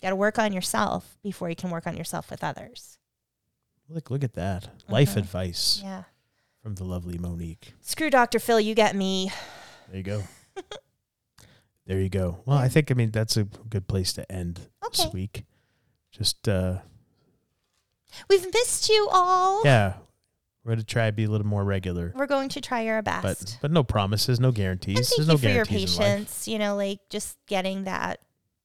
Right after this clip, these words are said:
Speaker 1: we have life. We love doing this, but we have to take care of, like, other priorities first.
Speaker 2: Priorities have changed.
Speaker 1: They have.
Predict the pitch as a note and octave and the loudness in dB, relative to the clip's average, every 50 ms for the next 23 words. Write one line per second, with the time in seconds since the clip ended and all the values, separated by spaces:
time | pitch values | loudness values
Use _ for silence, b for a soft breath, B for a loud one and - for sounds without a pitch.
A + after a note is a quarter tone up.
0 | _ _ - G#3 A3 G#3+ G3+ G#3 G3+ F3+ F3+ E3+ F3 E3+ - A#3 A3+ G#3+ A3+ A3+ | _ _ -14 -8 -4 -2 -2 0 -2 -2 -2 -4 -4 -4 -4 -6 -2 0 0 0
1 | G#3+ G3+ - G3+ F#3 F#3+ F#3+ G#3 G#3 G3+ - - - - E3 E3 E3 E3 - - | 0 -2 -6 -6 -6 -6 -6 -6 -6 -6 -8 -10 -10 -10 -10 -10 -10 -10 -12 -14
2 | _ _ _ _ _ _ _ _ _ _ _ _ _ _ _ _ _ G#3 A3+ A#3+ | _ _ _ _ _ _ _ _ _ _ _ _ _ _ _ _ _ -10 -8 -6
3 | G#3 G#3+ G#3+ F#3+ - - F#3 - G3+ F#3 - - F#3+ F3+ F3 F3 F3 E3+ F3 - | -6 -4 -6 -6 -6 -8 -8 -8 -8 -10 -8 -8 -8 -6 -4 -4 -6 -6 -10 -14
4 | - - - - _ _ _ _ _ _ _ _ _ _ _ _ _ _ _ F#3+ | -20 -20 -20 -20 _ _ _ _ _ _ _ _ _ _ _ _ _ _ _ -16
5 | F#3 - _ _ _ _ _ _ - G3 F#3 F3+ F3 - - - E3+ F3 - E2+ | -16 -16 _ _ _ _ _ _ -10 -6 -6 -6 -6 -6 -6 -8 -6 -6 -8 -8
6 | F2 - - F2+ - - B2+ C3 C#3+ D3+ D3+ C#3+ C#3 C3+ - - A#2+ A2 - - | -8 -10 -10 -6 0 4 6 8 10 10 10 10 8 8 6 4 2 2 0 -2
7 | - - G#2+ G2+ F#2+ F#2 E2+ E2+ F2 - - B3 B3+ B3 A#3+ B3 A#3+ B3 B3+ C4 | -2 0 2 2 2 2 0 -2 -6 -8 -6 -6 -4 -2 -2 -2 -2 -2 -4 -4
8 | B3 A3+ G#3+ | -6 -6 -8